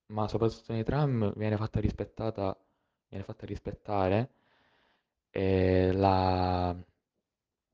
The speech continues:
presenza delle mascherine, cioè se no-, se c'è una persona senza mascherine, di solito il controllore, se c'è,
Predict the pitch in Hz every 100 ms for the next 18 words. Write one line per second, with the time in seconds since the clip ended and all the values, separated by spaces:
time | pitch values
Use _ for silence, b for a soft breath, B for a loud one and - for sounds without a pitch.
0 | _ 110 104 104 104 98 95 95 - -
1 | 95 87 87 - 95 95 98 98 95 -
2 | - 98 113 107 101 98 95 95 - 98
3 | 92 92 101 104 - 117 107 95 98 104
4 | 98 92 - - 101 - 101 101 104 90
5 | 87 - - - 90 - 101 87